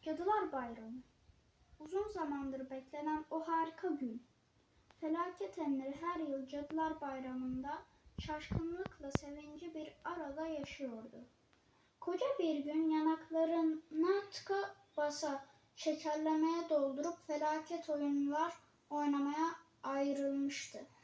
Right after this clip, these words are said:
En iyisi de bunlara kimsenin kızmamasıydı. Yaşasındı. Felaket Henry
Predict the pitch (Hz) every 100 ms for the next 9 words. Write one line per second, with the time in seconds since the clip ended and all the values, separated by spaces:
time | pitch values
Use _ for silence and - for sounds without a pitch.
0 | - - - _ _ _ 370 440 - 311
1 | 294 285 - 285 294 294 285 294 302 311
2 | 339 339 - 370 370 320 277 262 277 -
3 | _ _ 339 330 320 262 262 254 - 285
4 | 277 254 220 - - _ _ _ _ _
5 | _ _ 320 320 359 - 480 440 320 247
6 | 202 - _ _ - - _ _ _ _
7 | _ _ _ - _ _ 320 349 392 466
8 | 466 - 320 269 254 247 302